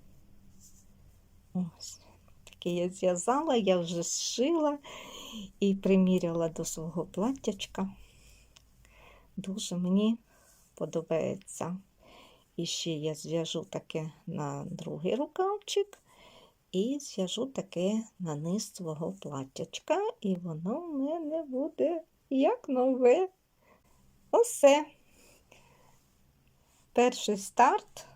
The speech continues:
у мене є. Треба його попрати і відутюжити. І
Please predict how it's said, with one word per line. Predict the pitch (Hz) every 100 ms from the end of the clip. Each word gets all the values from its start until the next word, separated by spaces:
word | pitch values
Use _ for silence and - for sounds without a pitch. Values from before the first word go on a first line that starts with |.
| - - - - - - - _
у | 196
мене | 180 196 262 247 208 175
є. | - 156 156 160 269 - - - - - - - - - - - - - - -
Треба | - 180 170
його | 165 160 160 165 165 170 - - - - - - - - - - - - - -
попрати | 190 190 160 151 - 160 160 - -
і | 196
відутюжити. | 170 156 - 135 - _ _ - 175 - 170 143 147 - 214 - 320 403 - _ _ _ _ _ - - - _ _ _ _ _ _ _ _ - - _ -
І | 302 349